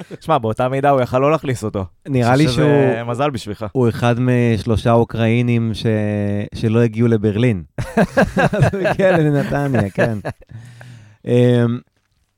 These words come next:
Speaker 2: לא, אני, אני חושב, אה, שוב, ממה שראיתי ממ-, ממנו עד עכשיו, אני, אני מרוצה מהאופן שבו הוא משחק, כי הוא,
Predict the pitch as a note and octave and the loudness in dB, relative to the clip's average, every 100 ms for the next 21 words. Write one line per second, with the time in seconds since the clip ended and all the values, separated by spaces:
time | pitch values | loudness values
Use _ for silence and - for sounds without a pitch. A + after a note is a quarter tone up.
0 | _ _ _ _ _ F3+ F3+ D3+ D3+ C#3 | _ _ _ _ _ 0 0 0 -4 -6
1 | C#3+ C3+ C3 C3 B2 C#3 D3 C#3 C#3 C3 | -6 -2 0 0 2 2 2 2 4 2
2 | B2 B2 G#2 G#2+ A2 A2+ A#2 A#2 A2 G#2+ | 2 0 0 -2 -2 -2 -2 -2 -2 -2
3 | G#2+ G2+ G2+ G#2 G#2 G2 C3 E3 C#3+ B2 | -2 -2 -2 -2 -2 -2 0 0 -2 -10
4 | _ _ _ _ A#2+ G2+ G2 F#2+ G2 G2+ | _ _ _ _ -12 -8 -6 -4 -6 -6
5 | G2+ G2+ F#2+ G2 - B2 A#2+ A#2 A#2 A#2+ | -6 -4 -6 -6 -4 -4 -2 -2 -2 -4
6 | A#2 G#2+ A2+ A2+ G#2 G2 G#2 A2+ - - | -4 -2 0 -2 -4 -6 -4 -6 -8 -20
7 | _ _ _ _ _ _ - G#2 G#2+ G#2+ | _ _ _ _ _ _ -4 0 2 2
8 | G#2 G#2+ G#2+ G#2+ G#2 | 2 0 0 0 -2